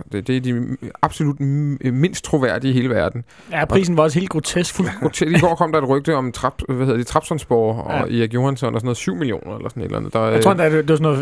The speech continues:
Speaker 2: altså, det var, det var fem eller seks, vi
Speaker 1: Jamen,
Speaker 2: var helt
Speaker 1: helt
Speaker 2: dernede.
Speaker 1: latterligt, øh, rygte, og det tror
Speaker 2: Ja,
Speaker 1: jeg
Speaker 2: ja.
Speaker 1: overhovedet ikke, man skal sådan egentlig tage notits af,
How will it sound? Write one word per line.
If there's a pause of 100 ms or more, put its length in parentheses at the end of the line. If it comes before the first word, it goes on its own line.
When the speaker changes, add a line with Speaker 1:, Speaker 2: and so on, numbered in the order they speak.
Speaker 2:
altså,
det
var,
det
var
fem
eller
seks,
vi
Speaker 1:
Jamen,
Speaker 2:
var
helt
Speaker 1:
helt
Speaker 2:
dernede.
Speaker 1:
latterligt,
øh,
rygte,
og
det
tror
Speaker 2:
Ja,
Speaker 1:
jeg
Speaker 2:
ja.
Speaker 1:
overhovedet
ikke,
man
skal
sådan
egentlig
tage
notits
af,